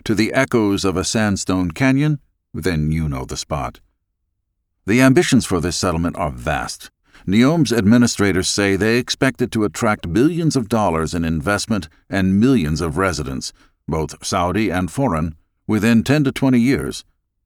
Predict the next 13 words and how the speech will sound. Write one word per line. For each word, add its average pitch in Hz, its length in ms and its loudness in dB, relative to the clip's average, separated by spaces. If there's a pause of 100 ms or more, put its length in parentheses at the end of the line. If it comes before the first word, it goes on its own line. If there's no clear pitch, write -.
(560)
Dubai 92 540 2
grew 95 240 0
at 90 100 0
a 90 60 -2
similar 127 380 0
pace 80 340 -4
in 82 100 -2
the 76 80 0
nineteen 82 460 -2
nineties 90 420 -2
and 78 180 -4
two 82 120 -8
thousands. 117 600 -4